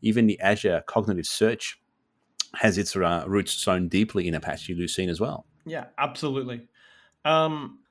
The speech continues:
Speaker 2: lost my train of thought there. But the other dimension is, is open standards. You know,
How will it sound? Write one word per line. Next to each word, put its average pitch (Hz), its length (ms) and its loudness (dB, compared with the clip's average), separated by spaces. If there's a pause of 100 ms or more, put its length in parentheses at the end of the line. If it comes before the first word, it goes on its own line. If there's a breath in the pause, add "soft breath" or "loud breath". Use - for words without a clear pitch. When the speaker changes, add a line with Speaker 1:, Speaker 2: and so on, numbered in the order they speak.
Speaker 2:
lost 139 160 -2
my 147 80 -4
train 151 280 -2
of 156 100 -4
thought 214 240 6
there. - 320 -2 (280)
But 202 100 4
the 208 120 2
other 240 180 8
dimension 170 600 6
is, 165 400 2 (120)
is 160 120 -6
open 185 260 2
standards. - 640 -4
You 151 80 -8
know, 147 140 -6